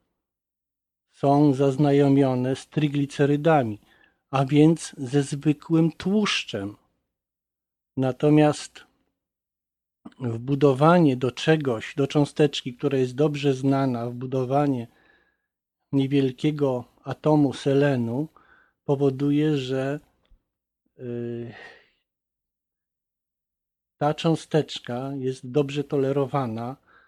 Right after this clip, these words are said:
Selen jest uwalniany tylko w bardzo, y,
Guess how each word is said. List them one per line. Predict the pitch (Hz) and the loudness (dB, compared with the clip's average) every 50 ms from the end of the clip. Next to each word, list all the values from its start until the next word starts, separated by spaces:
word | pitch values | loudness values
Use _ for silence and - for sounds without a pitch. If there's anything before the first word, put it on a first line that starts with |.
| _ _ _ _ _ _ | _ _ _ _ _ _
Selen | _ - - 151 165 165 156 143 131 131 131 | _ -4 0 2 2 2 2 0 -2 -2 0
jest | 139 147 147 - - - _ | 0 0 0 -2 -6 -10 _
uwalniany | 143 131 131 143 139 135 135 131 135 143 147 151 151 143 131 120 113 113 - | -10 -4 -2 0 0 0 0 0 0 0 2 2 0 0 -2 -4 -6 -10 -8
tylko | _ 147 139 135 - - 135 | _ -6 -6 -4 -4 -6 -6
w | 123 | -6
bardzo, | 120 113 135 139 143 151 147 139 143 139 135 131 - _ _ _ _ _ _ _ _ _ _ _ _ _ _ _ _ _ _ _ _ _ _ _ | -6 -2 0 0 0 0 -4 -4 -4 -4 -4 -6 -8 _ _ _ _ _ _ _ _ _ _ _ _ _ _ _ _ _ _ _ _ _ _ _
y, | 151 | -16